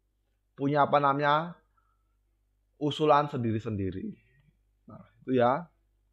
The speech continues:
Ini punya usulan sendiri-sendiri. Nah, jadi nanti kalau adik-adik misalnya pakai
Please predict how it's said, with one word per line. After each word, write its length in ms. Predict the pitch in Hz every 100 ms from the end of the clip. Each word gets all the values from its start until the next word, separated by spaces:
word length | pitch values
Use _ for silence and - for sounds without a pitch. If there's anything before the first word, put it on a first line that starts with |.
| _ _ _ _ _ _ _ -
Ini 80 |
punya 320 | 131 156 165 160
usulan 320 | 156 151 151
sendiri-sendiri. 960 | 143 123 127 123 117 101 92 95 - _ _ _ _ _ _ _ _ _ -
Nah, 80 |
jadi 240 | 120 123 156
nanti 240 | 185 170
kalau 240 | 196 190 175
adik-adik 480 | 170 165 156 175
misalnya 320 | 180 170 170 175
pakai 240 | 160